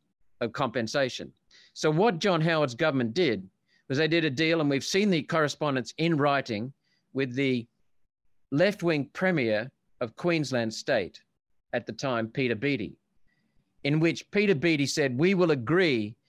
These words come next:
to implement native vegetation clearing restrictions on farmers so that you can commit, so that you can meet your commitments to Kyoto." So it's in writing.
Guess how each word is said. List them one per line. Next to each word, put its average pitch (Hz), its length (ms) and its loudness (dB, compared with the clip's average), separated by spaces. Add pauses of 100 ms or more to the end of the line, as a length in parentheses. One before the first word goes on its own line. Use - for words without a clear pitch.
(160)
to 139 120 0
implement 143 480 0 (320)
native 160 480 2
vegetation 139 840 -2 (100)
clearing 180 460 2
restrictions 117 840 -4 (260)
on 151 240 0
farmers 147 760 -2 (320)
so 170 240 2
that 147 180 -2
you 175 160 2
can 147 460 -2 (580)
commit, 156 400 0 (140)
so 156 180 2
that 139 100 -4
you 165 120 2
can 143 140 0
meet 156 180 0
your 147 100 0
commitments 139 440 -2
to 135 100 -4
Kyoto." 143 560 0
So 160 140 -2
it's 175 120 0
in 196 100 4
writing. 160 400 0